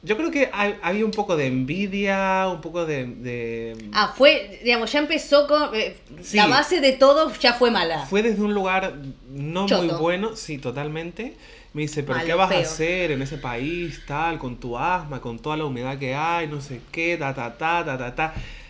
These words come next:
Speaker 1: Queriendo condicionarme a mí y meterme miedo por el asma, ¿tú te crees? O sea,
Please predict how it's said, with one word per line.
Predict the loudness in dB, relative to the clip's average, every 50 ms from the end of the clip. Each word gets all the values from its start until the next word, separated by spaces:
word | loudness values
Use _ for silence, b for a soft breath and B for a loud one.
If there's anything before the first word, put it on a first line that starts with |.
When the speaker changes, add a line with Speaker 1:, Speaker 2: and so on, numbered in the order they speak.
| B B -20 -20 -20 -20 -20 -20 -20 -20 -20 -20 -18 -8 0
Speaker 1:
Queriendo | 2 2 4 4 2 2 4 2 0 0
condicionarme | 0 -4 -4 -6 -6 -4 -4 -4 -2 -2 -2 -2 -4 -4 -4 -6 -6 -6 -10
a | -10 -8
mí | -6 -4 -4 -4 -4 -4 -4
y | -4
meterme | -4 -4 -2 -2 -4 -4 -4 -4
miedo | -4 -4 -4 -4 -4 -4
por | -6 -6 -6
el | -6 -6
asma, | -8 -8 -8 -12 -12 -12 -12
¿tú | -12 -10
te | -10 -8 -8
crees? | -8 -8 -6 -8 -8 -10 -12 -14 -14
O |
sea, | -8 -6 -6 -6 -8 -10